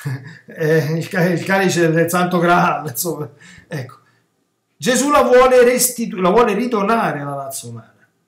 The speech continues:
e l'opera della redenzione che ha già compiuto, e quindi stare nello stato in cui stiamo adesso, quindi medicine, medicine, medicine in continuazione, perché noi stiamo comunque ridotti in questo modo,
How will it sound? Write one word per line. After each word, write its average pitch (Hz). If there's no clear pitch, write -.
e 240
l'opera 214
della 165
redenzione 165
che 139
ha 135
già 165
compiuto, 139
e -
quindi 135
stare 214
nello 156
stato 202
in 180
cui 160
stiamo 160
adesso, 170
quindi 135
medicine, 170
medicine, 170
medicine 170
in 165
continuazione, 170
perché 156
noi 180
stiamo 160
comunque 185
ridotti 165
in 143
questo 143
modo, 131